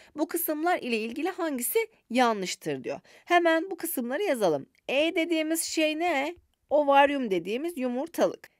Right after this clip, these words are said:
D dediğimiz şey arkadaşlar dişicik borusu.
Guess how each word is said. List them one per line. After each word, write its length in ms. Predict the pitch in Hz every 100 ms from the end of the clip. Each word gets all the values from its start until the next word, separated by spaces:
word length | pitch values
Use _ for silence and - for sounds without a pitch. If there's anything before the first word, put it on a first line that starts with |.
| _
D 380 | 190 208 262 320
dediğimiz 480 | 339 311 320 311 330
şey 200 | - 294
arkadaşlar 800 | 285 277 254 254 277 320 330 214
dişicik 720 | 254 - 277 240 294 - - - _ _ _ - _
borusu. 840 | 190 190 214 220 - - 180 190